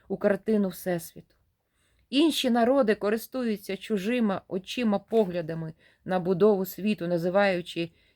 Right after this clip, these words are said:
чумацький шлях Млечним путем, великий віз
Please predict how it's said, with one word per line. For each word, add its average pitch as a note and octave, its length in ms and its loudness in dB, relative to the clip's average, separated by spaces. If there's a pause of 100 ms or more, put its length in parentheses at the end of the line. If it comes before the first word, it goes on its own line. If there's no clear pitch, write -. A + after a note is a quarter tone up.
(100)
чумацький G3+ 680 0
шлях A3+ 480 -2 (300)
Млечним G#3 880 -2
путем, F#3 840 0 (460)
великий G#3 560 0
віз B3+ 480 0